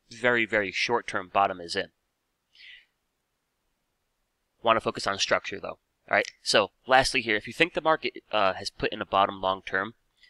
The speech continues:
let me know in the comments why. Like, what are you seeing? What are you seeing in the price action? What are you seeing in the charts?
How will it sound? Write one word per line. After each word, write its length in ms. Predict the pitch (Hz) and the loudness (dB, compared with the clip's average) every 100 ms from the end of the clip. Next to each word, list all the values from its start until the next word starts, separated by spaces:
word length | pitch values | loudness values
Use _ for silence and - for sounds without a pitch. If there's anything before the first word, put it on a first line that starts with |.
| _ _ _ _ _ _ _ - | _ _ _ _ _ _ _ -8
let 260 | 101 120 | 0 0
me 100 | 185 | 0
know 200 | 190 180 | -2 -2
in 60 | 139 | -2
the 80 | 127 | -4
comments 420 | 123 117 101 - | -4 -4 -6 -12
why. 280 | 92 95 90 - _ _ _ _ _ _ _ _ _ - - | -4 -4 -4 -12 _ _ _ _ _ _ _ _ _ -20 -16
Like, 100 | - 101 | -16 -8
what 180 | 113 135 | -6 -6
are 20 | |
you 180 | 151 135 | -8 -4
seeing? 380 | - 123 95 85 | -2 -2 -8 -10
What 120 | 107 | -10
are 40 | |
you 80 | 131 | -4
seeing 280 | 143 147 139 | -4 -2 -4
in 80 | 120 | -8
the 60 | |
price 340 | - - 104 - | -6 -4 -2 -2
action? 320 | 98 - 104 | -2 -4 -8
What 120 | 101 | -8
are 40 | 120 | -6
you 60 | |
seeing 260 | 127 131 113 | -6 -6 -8
in 80 | 104 | -10
the 80 | |
charts? 540 | 95 - 104 98 - | -4 0 2 0 -2